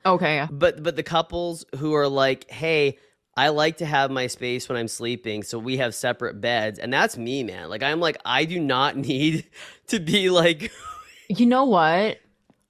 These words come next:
Speaker 1: Yeah, I kind of relate to that in a
Speaker 2: Yeah.
Speaker 1: way. I mean, we sleep in the same bed, but we also,
Speaker 2: Right.
Speaker 1: like, have a large bed.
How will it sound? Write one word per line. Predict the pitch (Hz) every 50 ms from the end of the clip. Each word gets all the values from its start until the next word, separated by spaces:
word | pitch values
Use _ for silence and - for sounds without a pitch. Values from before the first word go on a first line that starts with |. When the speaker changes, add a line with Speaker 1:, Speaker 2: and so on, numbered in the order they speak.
| _ _ _ - - _ -
Speaker 1:
Yeah, | 208 165 226 214 196 165
I | 180 175
kind | - 180 196 196 208
of | 196 214
relate | 220 185 160 147 131 -
to | - 170
that | 175 175 185 190 -
in | - 180 175
a | 170
Speaker 2:
Yeah. | 160
Speaker 1:
way. | 156 147 139 139 147 160 - -
I | -
mean, | 208 208 196
we | 196 226 247
sleep | 240 - - 190 170 165 165
in | 160
the | 160 165
same | - 170 151 151 151
bed, | 147 135 139 147 165 165 156
but | 165 156 - -
we | 165 175 170
also, | 147 139 - 120 127 185 170
Speaker 2:
Right. | 170 160
Speaker 1:
like, | 160 143 - -
have | - - - 165 143
a | 147 147
large | 143 139 135 139 139 143 139 147 -
bed. | 135 110 71 71 -